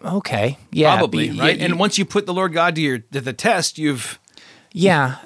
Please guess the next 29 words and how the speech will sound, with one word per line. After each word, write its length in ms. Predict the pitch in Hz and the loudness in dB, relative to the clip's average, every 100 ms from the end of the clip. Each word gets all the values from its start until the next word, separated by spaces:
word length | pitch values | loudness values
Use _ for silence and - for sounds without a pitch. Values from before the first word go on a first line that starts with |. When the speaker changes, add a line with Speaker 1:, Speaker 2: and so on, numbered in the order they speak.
| - | -8
Speaker 2:
you're 420 | - - 135 - | -6 -6 -2 2
on 40 | 175 | 4
the 80 | |
Speaker 1:
uh, 20 | 175 | 4
Speaker 2:
wrong 120 | 170 | 2
side 160 | 190 170 | 0 0
of 60 | |
this 120 | 156 156 | 0 -2
equation. 500 | 165 147 110 104 - | 0 0 -2 -6 -4
Speaker 1:
so, 500 | - 175 165 165 - _ _ - | 2 4 4 2 -4 _ _ -4
so 160 | 180 | 0
there 180 | 175 190 | 4 4
were 80 | 180 | 2
people 380 | - 175 165 156 | 0 -2 0 0
that 140 | 151 | -2
just 260 | 135 120 - | -6 -6 -4
believed 480 | 120 123 131 - - _ _ | -2 -2 -4 -12 -20 _ _
or 280 | 123 117 113 - - | 0 0 0 -6 -14
y-, 120 | - - _ - | -14 -14 _ -20
y-, 100 | 175 _ - | -20 _ -8
just 240 | 127 117 | -8 -2
bought 240 | 123 123 117 | 0 2 0
into 200 | 110 107 | -4 -4
silly, 520 | - 170 156 147 147 - - _ _ | 0 2 2 2 -2 -8 -20 _ _
silly 280 | - 170 160 | -2 2 2
things. 460 | 139 143 135 131 120 | 2 2 2 2 0
There 100 | 113 | 0
were 80 | 110 | 0
definitely, 640 | 143 135 147 120 117 | 0 0 -2 -4 -4